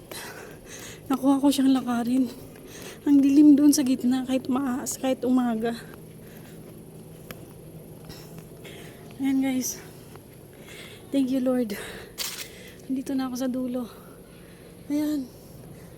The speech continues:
Dulo to dulo yan, guys, ha. Ayan. Ayan.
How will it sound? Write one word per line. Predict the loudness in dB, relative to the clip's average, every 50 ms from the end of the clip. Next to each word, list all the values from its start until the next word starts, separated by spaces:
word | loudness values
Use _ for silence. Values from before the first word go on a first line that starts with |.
| -14 -8 -4
Dulo | -4 -2 -2 -2 -2
to | -2
dulo | -2 0 2 2 2
yan, | 2 2 2 2 2 4 2
guys, | 2 0 0 -4
ha. | -4 -4 -4 -6 -8 -12 -16 -18 -18 -18 -18 -18 -18 -20 -20 -20 -20 -18 -18 -18 -16 -16 -16 -16 -18 -18 -20 -18 -18 -18 -18 -14 -12 -10
Ayan. | -8 -8 -8 -8 -8 -8 -10 -12 -14 -18 -18 -18 -18 -18 -18 -20 -20 -20 -18 -18 -18 -18 -18 -20 -20 -20 -20 -20 -20 -20 -20 -20 -20 -20 -20 -20 -20 -20 -20 -20 -18 -18 -18 -20 -20 -20 -20 -20 -20 -20 -20 -20 -20 -20 -20 -20 -20 -20 -20 -20 -20 -20 -20 -20 -20 -20 -20 -20 -20 -20 -20 -20 -20 -20 -18 -18 -18 -18 -18 -20 -18 -18 -18 -18 -20 -20 -20 -20 -20 -20 -20 -20 -20 -20 -18 -20 -20 -18 -16 -16 -14 -12
Ayan. | -12 -12 -12